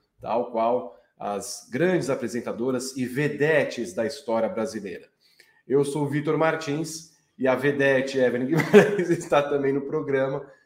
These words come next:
com o, o, o dançarino e croupier Gabriel Curti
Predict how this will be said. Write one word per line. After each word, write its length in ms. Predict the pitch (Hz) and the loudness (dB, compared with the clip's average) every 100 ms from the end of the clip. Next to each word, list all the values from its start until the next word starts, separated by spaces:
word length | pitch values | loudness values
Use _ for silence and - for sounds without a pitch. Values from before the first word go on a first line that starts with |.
| _ _ _ | _ _ _
com 320 | 147 143 147 | 2 6 6
o, 1040 | 147 151 143 139 135 135 131 127 120 113 - | 4 0 2 2 0 0 0 2 0 -2 -6
o, 60 | _ _ _ _ | _ _ _ _
o 80 | 123 | -6
dançarino 800 | 135 147 - 151 135 139 135 131 | -2 -2 4 4 4 2 2 0
e 140 | 127 | 0
croupier 600 | 135 131 135 123 120 110 | -4 -4 -2 0 0 0
Gabriel 380 | 127 120 120 123 | 0 0 0 -2
Curti 580 | - 143 - 123 127 | -4 -12 -10 -6 -6